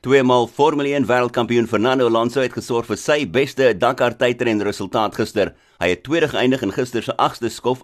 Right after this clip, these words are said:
agter die Fransman Matteo Serradori. Intussen is dit tweemaal wenner Carlos Sainz wat die algehele voorsprong behou. Hy is nou ses minute en veertig sekondes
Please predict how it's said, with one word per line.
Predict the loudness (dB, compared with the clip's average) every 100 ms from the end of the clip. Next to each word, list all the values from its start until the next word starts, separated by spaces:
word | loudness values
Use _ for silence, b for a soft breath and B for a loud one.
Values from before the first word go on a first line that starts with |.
| -8
agter | -6 -6
die | -4
Fransman | -2 -4 -2 -2 0
Matteo | 0 0 -2 -4
Serradori. | -2 -2 0 0 -2 -2 -6 b b b b b
Intussen | -6 -2 -2 -2
is | -2
dit | -4 -4
tweemaal | 0 2 2 2 0
wenner | -2 -2
Carlos | -2 -2 -2 -6
Sainz | -2 0 0 -2
wat | -2
die | 0
algehele | -2 -2 -4 -2
voorsprong | -4 -2 -2 -2
behou. | 0 2 2 0 b b b 0
Hy | 0
is | 0
nou | -2 -2
ses | -4 -2 -2 0
minute | -2 0 0
en | -2
veertig | -2 -4 -2 -4
sekondes | -6 -6 -4 -2 -4